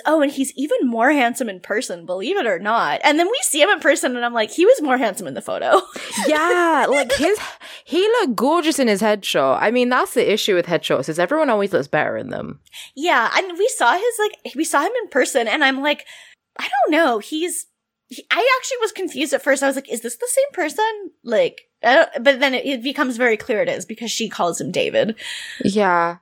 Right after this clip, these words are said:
Speaker 2: I remember, like, I saw a picture, like, someone showed me their headshots and they looked good in them, but, like, in person, they're one of the ugliest people I've ever met.
Speaker 1: <laughs> Yeah.
Speaker 2: So, l-, uh, like, you know, which makes me worry about mine,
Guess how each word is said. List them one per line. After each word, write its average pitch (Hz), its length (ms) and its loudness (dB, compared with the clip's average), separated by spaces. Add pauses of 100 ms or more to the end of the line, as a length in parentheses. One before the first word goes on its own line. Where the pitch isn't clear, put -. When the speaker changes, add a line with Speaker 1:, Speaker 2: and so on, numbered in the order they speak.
(100)
Speaker 2:
I 220 60 2
remember, 370 380 2
like, 403 200 0
I 254 180 2
saw 196 500 2
a 214 60 2
picture, 180 520 0
like, 160 160 2
someone 196 300 2
showed 160 240 2
me 170 80 2
their 151 160 2
headshots 135 680 0 (460)
and 156 300 0 (500)
they 196 260 2
looked - 380 0
good 294 240 2
in 277 140 4
them, 165 200 2
but, 160 120 4
like, 190 220 0
in 269 200 2
person, 277 480 2
they're 220 100 4
one 214 120 2
of 220 60 -2
the 269 120 0 (100)
ugliest 226 380 2
people 220 240 0
I've 208 120 0 (120)
ever 175 220 0
met. 196 420 0 (140)
Speaker 1:
<laughs> 349 60 -6 (920)
Yeah. 381 340 2
Speaker 2:
So, 240 320 2
l-, - 60 2 (200)
uh, - 960 -4
like, 277 380 4
you 311 180 0
know, 269 560 2
which 254 200 0
makes 277 200 0
me 277 140 2
worry 269 280 2
about 233 220 2
mine, 190 800 -2